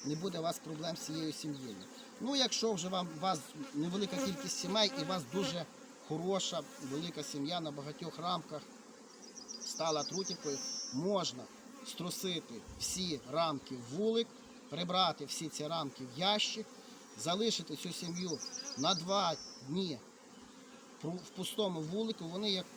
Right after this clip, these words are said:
вони, е, зроблять, е, клуб під кришею, е, вони будуть продовжувати літати за нектаром, трішки там відбудують соти, але вони будуть в дуже такому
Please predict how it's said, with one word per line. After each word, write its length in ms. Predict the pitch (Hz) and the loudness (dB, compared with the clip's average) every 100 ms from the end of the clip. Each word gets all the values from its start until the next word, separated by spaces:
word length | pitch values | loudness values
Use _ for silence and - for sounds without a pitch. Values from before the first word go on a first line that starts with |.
| - - 175 151 | -16 -12 -8 -4
вони, 260 | 208 214 180 - - - - | 2 2 0 -6 -16 -12 -2
е, 460 | 156 160 160 156 151 | 0 2 2 2 0
зроблять, 480 | 143 196 180 180 - - - - - - - - - - - - - 127 | 2 0 2 -2 -4 -12 -16 -16 -16 -16 -16 -16 -16 -16 -16 -16 -10 -4
е, 280 | 135 139 143 - | -2 0 -2 -2
клуб 280 | 190 220 - - | 2 2 2 0
під 160 | 196 - - | -2 -2 -4
кришею, 580 | 170 214 226 220 214 202 - - - - | 0 2 2 2 2 -2 -4 -16 -12 -4
е, 320 | 139 147 151 | 0 0 2
вони 300 | 147 151 226 | 2 4 4
будуть 260 | 208 180 - | 4 2 -2
продовжувати 540 | 180 185 160 151 143 | -2 0 2 0 0
літати 380 | 151 147 151 143 | 0 0 0 0
за 80 | 147 | -2
нектаром, 460 | 165 - 247 220 180 | -4 0 2 2 0
трішки 300 | 202 - 180 | -2 -2 -4
там 180 | 170 | -4
відбудують 560 | 160 156 165 165 170 143 | -4 -6 -6 -4 -2 -2
соти, 400 | - 233 247 208 | -2 -2 0 -2
але 240 | - 170 165 | 2 2 2
вони 300 | 160 180 226 | 0 2 2
будуть 280 | 165 156 - - 156 | 2 -4 -8 -10 -6
в 220 | 131 131 | -6 0
дуже 360 | 180 208 208 196 - - - | 2 4 2 -2 -8 -16 -8
такому 460 | 151 190 180 175 | -4 0 0 0